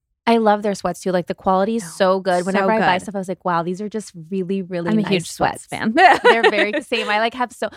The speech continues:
Speaker 1: whenever they send them to me, I'm like, "Okay, I'm keeping all of these.
Speaker 2: <laughs> Yes.
Speaker 1: These are all going in my
Speaker 2: Yeah.
Speaker 1: drawers." So if someone's listening, they wanna support you, they wanna support the brand, what's the best way we can support you?
Speaker 2: I mean, obviously, uh, follow Frenchie and Being Frenchie, and then also Ashley if you want to,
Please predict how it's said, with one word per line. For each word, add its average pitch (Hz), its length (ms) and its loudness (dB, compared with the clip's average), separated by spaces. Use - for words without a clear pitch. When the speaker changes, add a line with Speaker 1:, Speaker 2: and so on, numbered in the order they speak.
Speaker 1:
whenever 277 260 0
they 403 100 -2
send 240 140 -2
them 262 120 -4
to - 80 -6
me, 311 100 -4
I'm 285 80 -4
like, 240 160 -4
"Okay, 214 160 -6
I'm 220 240 -6
keeping 381 340 -2
all 262 200 6
of 311 60 4
these. 302 340 4
Speaker 2:
<laughs> - 0 -
Yes. 233 260 6
Speaker 1:
These 277 80 0
are 262 40 -2
all 220 180 0
going 240 240 -6
in 277 80 -2
my 247 80 -6
Speaker 2:
Yeah. 220 180 0
Speaker 1:
drawers." 185 320 -2
So - 140 -2
if 254 60 -6
someone's 311 260 -6
listening, 226 380 -4
they 196 100 -2
wanna 185 160 -2
support - 360 -8
you, 190 140 -4
they 180 120 -2
wanna 180 180 -4
support 185 260 -8
the 196 60 -16
brand, 170 260 -6
what's 175 160 -8
the 254 80 -10
best 170 340 -8
way 175 120 -8
we 160 80 -8
can 170 160 -16
support - 340 -14
you? - 240 -14
Speaker 2:
I 233 120 4
mean, 226 500 2
obviously, 233 920 0
uh, - 220 -4
follow 220 540 2
Frenchie 233 640 -2
and 220 180 2
Being 214 240 -2
Frenchie, 214 800 -2
and 214 140 2
then 208 100 0
also 220 220 0
Ashley 226 400 2
if 247 80 -6
you 269 140 -2
want 208 300 0
to, 254 360 6